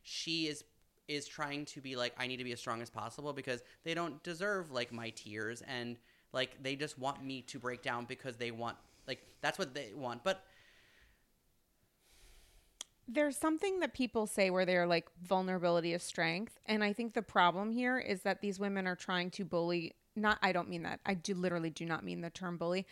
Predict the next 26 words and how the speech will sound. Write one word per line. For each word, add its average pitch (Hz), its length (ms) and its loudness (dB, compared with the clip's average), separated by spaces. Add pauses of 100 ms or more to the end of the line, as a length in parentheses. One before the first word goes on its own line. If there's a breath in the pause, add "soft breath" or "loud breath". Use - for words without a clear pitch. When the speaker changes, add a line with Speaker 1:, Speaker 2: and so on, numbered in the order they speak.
(300 loud breath)
Speaker 2:
But 240 120 2
these 240 180 2
Speaker 1:
Mm-hmm. 214 80 -2
Speaker 2:
women 233 240 4
are 220 80 4
trying 208 280 0
to 220 180 -4
impress 196 460 0
upon 185 300 -2
Lisa 190 280 2
that 170 160 2
if 175 80 -2
she 196 200 -4
just 208 340 0
breaks 220 320 2
down 196 240 4
for 190 220 -2
them, 160 340 0
it - 180 -4
will 185 140 0
show 175 420 4
her 175 160 0
vulnerability, 170 680 0
which 160 200 -4
is 180 80 -8
strength. 220 360 0